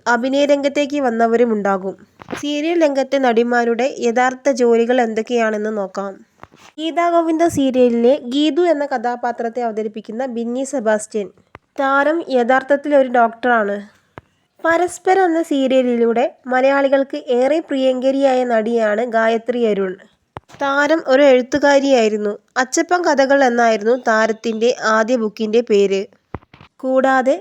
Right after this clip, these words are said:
ഗായത്രിയും ഭർത്താവും ചേർന്ന് ഇവന്റ് മാനേജ്മെന്റ് നടത്തുന്നുണ്ട്. ഏഷ്യാനെറ്റിൽ സംപ്രേഷണം ചെയ്യുന്ന പത്തരമാറ്റ് എന്ന സീരിയലിലെ നയന എന്ന കഥാപാത്രത്തെ ചെയ്യുന്ന ലക്ഷ്മി കീർത്തന. ലക്ഷ്മി യഥാർത്ഥ ജീവിതത്തിൽ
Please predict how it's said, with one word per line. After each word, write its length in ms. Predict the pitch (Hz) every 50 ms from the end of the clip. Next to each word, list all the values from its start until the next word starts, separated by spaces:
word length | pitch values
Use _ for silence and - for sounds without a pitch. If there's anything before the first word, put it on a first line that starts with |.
| - -
ഗായത്രിയും 720 | 226 240 247 247 254 254 269 262 262 - 277 277 294 302 277
ഭർത്താവും 520 | 269 247 247 240 - 247 247 247 262 269 247
ചേർന്ന് 340 | 254 240 233 226 233 254 269 233 240
ഇവന്റ് 240 | 247 269 285 277 262
മാനേജ്മെന്റ് 680 | 254 247 240 240 233 220 214 233 233 226 226 226 254 247
നടത്തുന്നുണ്ട്. 640 | 233 214 208 - 226 220 220 214 208 202 202 196 190 - - - _ _ _ _ - _ _ - _ _ - - 311 320
ഏഷ്യാനെറ്റിൽ 580 | 339 339 - - 370 359 359 359 359 - 359 370 359
സംപ്രേഷണം 640 | - 330 302 285 277 285 285 277 277 294 294 302 285
ചെയ്യുന്ന 440 | - 277 247 247 240 240 233 240 247 302 311 - _ -
പത്തരമാറ്റ് 640 | 269 254 262 - 311 320 320 320 330 330 311 339 339
എന്ന 200 | 320 294 277 285
സീരിയലിലെ 600 | 277 - 254 240 233 240 240 233 220 220 226 269 285 285 285
നയന 380 | 269 262 262 277 294 302 320 349 349 339
എന്ന 120 | 311 302
കഥാപാത്രത്തെ 720 | 294 285 254 233 247 240 240 - 247 240 - 240 233 247 240
ചെയ്യുന്ന 400 | 233 - 233 220 214 208 220 262 277 247
ലക്ഷ്മി 360 | 233 226 220 - - - 269 277
കീർത്തന. 440 | 269 240 220 202 202 - 208 196 190 185 - _ _ _ _ _ _ _ _ _ - _ - - -
ലക്ഷ്മി 460 | 269 294 302 294 - - - 330 359 349
യഥാർത്ഥ 420 | 330 302 262 277 277 277 277 - 320
ജീവിതത്തിൽ 520 | 277 269 269 254 247 240 233 240 277 277